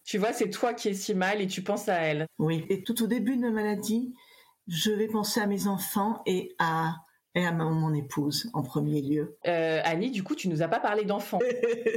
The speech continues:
Speaker 2: <laughs> Effectivement, j'ai deux enfants de vingt-neuf ans, une fille de vingt-neuf ans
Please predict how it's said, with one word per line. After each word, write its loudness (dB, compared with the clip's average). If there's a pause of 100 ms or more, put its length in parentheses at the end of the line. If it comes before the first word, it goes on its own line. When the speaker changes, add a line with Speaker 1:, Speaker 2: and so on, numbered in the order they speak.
(120)
Speaker 2:
<laughs> -2
Effectivement, 0
j'ai 0
deux 0
enfants 0
de 0
vingt-neuf 0
ans, 2
une 2
fille 0
de 2
vingt-neuf 0
ans -2